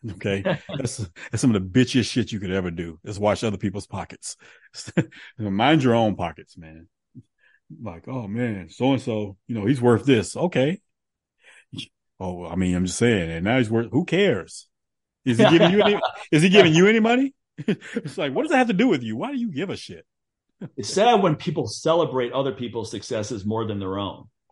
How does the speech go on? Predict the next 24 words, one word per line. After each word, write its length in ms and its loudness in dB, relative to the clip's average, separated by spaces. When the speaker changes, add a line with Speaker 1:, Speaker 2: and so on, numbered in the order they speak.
Speaker 1:
And 260 4
their 80 4
failures. 640 2
Speaker 2:
People, 320 4
well, 180 6
people 280 4
who 180 6
are 220 2
just 200 -6
so 180 0
heavily 340 0
invested 440 -6
in 120 -6
their 120 -4
sports 460 -6
teams, 320 -10
for 180 -6
example, 480 -6
where 140 -2
if 100 -8
their 140 0
team 320 -4
loses, 500 0
their, 220 -4